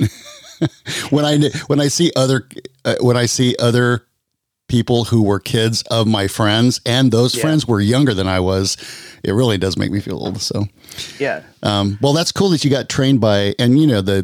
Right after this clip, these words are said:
Speaker 1: the, the, the folks at Harvest, I mean, all the way, you know, I mean, I used to mix there, like, right out of high school, 'cause I mixed for some ba-, some Christian bands right out of high school and played at Harvest. And, um, you know,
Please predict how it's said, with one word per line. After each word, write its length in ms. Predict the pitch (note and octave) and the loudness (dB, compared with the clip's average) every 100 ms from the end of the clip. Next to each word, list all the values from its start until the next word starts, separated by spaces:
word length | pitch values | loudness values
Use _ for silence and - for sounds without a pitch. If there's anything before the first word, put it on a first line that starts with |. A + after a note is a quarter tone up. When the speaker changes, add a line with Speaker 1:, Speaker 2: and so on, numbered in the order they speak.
| - | 0
Speaker 1:
the, 300 | G#2 F#2+ F#2+ | 0 0 0
the, 400 | F#2+ F#2+ F#2+ - _ _ - | 0 0 0 -4 _ _ -8
the 100 | F#2 | -4
folks 320 | - G2+ - | 0 0 0
at 80 | F2+ | -2
Harvest, 540 | F#2+ F#2+ F#2 F#2 - | 0 0 0 -2 -2
I 60 | F#2 | 0
mean, 300 | F#2 F2+ F2+ | 0 0 -2
all 200 | F#2+ G2 | -2 -2
the 60 | G2+ | 0
way, 300 | F#2 F#2+ - | 0 -2 -2
you 120 | A2+ | -2
know, 120 | G#2 F#2+ | 0 0
I 100 | G#2 | 0
mean, 140 | G#2+ | 0
I 160 | G2+ A#2 | 0 0
used 260 | B2 G#2+ - | 0 0 -2
to 120 | F#2 | -2
mix 380 | F2 F#2+ G2 - | 0 -2 -2 -4
there, 380 | F#2 F2+ F2 F2 - - - | -2 -2 -4 -6 -10 -20 -6
like, 180 | G2 F2 | -6 -2
right 160 | G#2 G#2 | 0 0
out 120 | F2+ | -2
of 60 | F2 | -2
high 120 | G#2 | -4
school, 300 | - G2+ F#2 | -2 -2 -2
'cause 160 | G2 F2+ | -2 -2
I 120 | F2+ | -2
mixed 280 | F#2 - - | -2 -4 -6
for 160 | F2 | -4
some 160 | - F#2+ | -2 -2
ba-, 220 | F2+ F2+ - | -2 -4 -6
some 180 | - F#2+ | -6 -4
Christian 320 | G2 - F2+ | -4 -2 -2
bands 480 | F#2 F#2 F#2 F#2 G2 | 0 0 -2 -2 -2
right 140 | F2+ | 0
out 100 | F2+ | 0
of 60 | F2 | -2
high 120 | F#2 | -2
school 420 | - F#2+ F#2 F#2 | -4 -2 -2 -2
and 200 | F2 F2 - - - - - - | -2 -6 -10 -14 -14 -16 -20 -10
played 180 | - G2+ | -4 -2
at 80 | F#2 | 0
Harvest. 540 | G2 F#2 F#2 - - | 0 0 0 -4 -6
And, 300 | - F2+ F2 | -4 -2 -2
um, 340 | F2 F2 E2+ F2 _ _ _ _ _ _ - | -2 -2 -4 -6 _ _ _ _ _ _ -8
you 100 | F#2 | -6
know, 220 | F2 F2+ | -4 -6